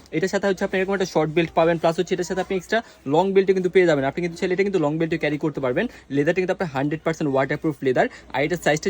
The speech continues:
যদি আমি বলি, এটা পুরো আপনার লেন্থে পাবেন হচ্ছে আপনার নাইন ইঞ্চ, হাইটে থাকবে হচ্ছে আপনার সেভেন ইঞ্চ। এটা কিন্তু আপনি স্মার্ট একটা সাইজ, আপনি ছোট একটা পানির বোতল, ছোট্ট একটা ছাতা, সব কিছু কিন্তু খুব ইজিলি কিন্তু ক্যারি করতে পারবেন। যারা আপনার রেগুলার ইউজের জন্য মিডিয়াম সাইজের ব্যাগ চাচ্ছিলেন, তাদের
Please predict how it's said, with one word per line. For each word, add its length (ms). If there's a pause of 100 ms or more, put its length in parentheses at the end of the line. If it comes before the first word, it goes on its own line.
যদি 140
আমি 180
বলি, 160 (340)
এটা 140
পুরো 140
আপনার 220
লেন্থে 260
পাবেন 180
হচ্ছে 180
আপনার 220
নাইন 260
ইঞ্চ, 100 (100)
হাইটে 240
থাকবে 160
হচ্ছে 160
আপনার 200
সেভেন 320
ইঞ্চ। 120 (280)
এটা 100
কিন্তু 160
আপনি 80 (160)
স্মার্ট 300
একটা 180
সাইজ, 140 (100)
আপনি 100 (100)
ছোট 180
একটা 180
পানির 280
বোতল, 220 (320)
ছোট্ট 240
একটা 200
ছাতা, 240 (120)
সব 180
কিছু 180
কিন্তু 180
খুব 100 (100)
ইজিলি 260
কিন্তু 200
ক্যারি 220
করতে 220
পারবেন। 200 (380)
যারা 220 (120)
আপনার 240
রেগুলার 320
ইউজের 280
জন্য 140 (260)
মিডিয়াম 280
সাইজের 260
ব্যাগ 160
চাচ্ছিলেন, 320 (280)
তাদের 200